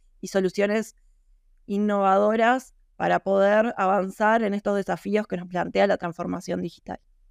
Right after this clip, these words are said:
Y además es sabido que trabajar en comunidad reduce la carga de trabajo individual, distribuye los recursos de manera mucho más eficiente, permitiéndonos enfrentar desafíos de manera conjunta.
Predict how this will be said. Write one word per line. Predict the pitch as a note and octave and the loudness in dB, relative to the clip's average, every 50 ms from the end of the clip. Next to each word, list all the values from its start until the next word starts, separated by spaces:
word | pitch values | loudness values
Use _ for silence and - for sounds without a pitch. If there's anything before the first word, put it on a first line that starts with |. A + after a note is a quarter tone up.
| _ _ _ _ _ _ _ _ _ _ _ _ - | _ _ _ _ _ _ _ _ _ _ _ _ -2
Y | G#3+ A3 | 2 4
además | G#3+ G3+ G3 G3+ G#3+ A#3+ C4+ | 4 4 4 2 0 0 -2
es | C4+ A#3 | -2 0
sabido | A3+ G3+ G3 G3 A3 B3 A#3+ | 0 0 2 2 2 2 2
que | G3+ F#3+ | 2 0
trabajar | F3+ F3+ F3+ E3+ - G3 G3 | 0 0 0 0 -2 -2 -2
en | G#3 G#3+ G#3 | -2 -2 -2
comunidad | G3 F#3+ F#3+ F#3 F#3 F#3 F#3 F#3+ F#3+ F#3+ F#3+ G3 G3+ G#3+ | -2 -2 -2 -2 -2 -2 -2 -2 -2 0 0 0 0 0
reduce | G3 F#3+ F3 F#3 F#3+ F#3 - F3+ F3 E3+ | 0 0 0 -2 -2 -4 -6 -6 -6 -6
la | E3+ F#3 F3 | -6 -8 -8
carga | - F3 E3+ F3 F#3 | -6 -6 -2 0 0
de | F#3 F3+ | 0 0
trabajo | - F3+ F3 F#3 F#3 F#3 | 0 0 0 0 -2 -2
individual, | F3+ F3+ F3 F3 F#3 F#3+ G3+ G#3 G#3 G#3 G#3 G3+ G3+ G#3 G#3 G#3 - _ _ _ _ - | -4 -2 -2 0 0 0 2 2 2 2 4 2 2 0 0 -4 -8 _ _ _ _ -14
distribuye | F3+ F3 - - F#3 F3 G3 G3+ G3 - G3 F#3 | -14 -12 -8 -6 -4 -2 -2 -4 -2 -2 -2 -2
los | F#3+ F3+ F3+ | -2 -2 -2
recursos | - F3+ - - G3+ G#3+ G#3+ G#3 G#3 - G3 F#3+ F#3+ | -4 -6 -4 -4 -2 -2 -2 -2 -2 -2 -2 0 0
de | F3+ F3 | 0 -2
manera | F3+ E3+ F#3 F#3 F#3 | -2 -2 0 0 0
mucho | F#3 F#3 F#3 - F#3 | 0 -2 -2 -4 -4
más | F#3 G3 G3 F#3+ | -4 -4 -4 -4
eficiente, | F#3 F#3 F#3+ - - G#3 G#3+ G#3+ G#3 G#3 - G#3 G3+ G#3+ - _ _ _ _ _ _ | -6 -6 -6 -6 -2 0 0 0 0 0 0 0 -2 -2 -4 _ _ _ _ _ _
permitiéndonos | G#3+ F#3+ G3 G3+ F#3+ - A3+ A3+ A3+ A3 G#3+ G#3 G#3 A3 B3 - - _ _ _ _ _ - | -4 -4 -4 -4 -2 0 0 0 2 0 0 0 0 -2 -2 -4 -8 _ _ _ _ _ -8
enfrentar | G3 F#3+ F#3+ - - G3 F#3+ G3 G3 - G#3 G#3+ A3+ A3 A#3+ A#3+ _ _ _ _ _ _ _ _ _ _ _ - | -6 -6 -4 -4 -2 -2 -2 -2 0 2 2 2 2 2 0 -4 _ _ _ _ _ _ _ _ _ _ _ -4
desafíos | G3 G3+ G3 - G3 F#3+ - - A3+ A3+ A3+ A#3 A3+ A3 A3 A3 A3+ A3+ A3 - | -2 -2 0 2 0 0 0 -2 -4 -2 0 2 2 4 4 2 0 0 -2 -4
de | G#3 G3 | -4 -2
manera | F#3 F#3 F3+ F#3+ F#3+ F#3+ F#3+ | -2 -2 -2 0 0 0 -2
conjunta. | - F3 F3+ F3+ F3 F3 F3+ F3+ F3+ - - | -2 -4 -8 -8 -8 -10 -10 -10 -12 -14 -20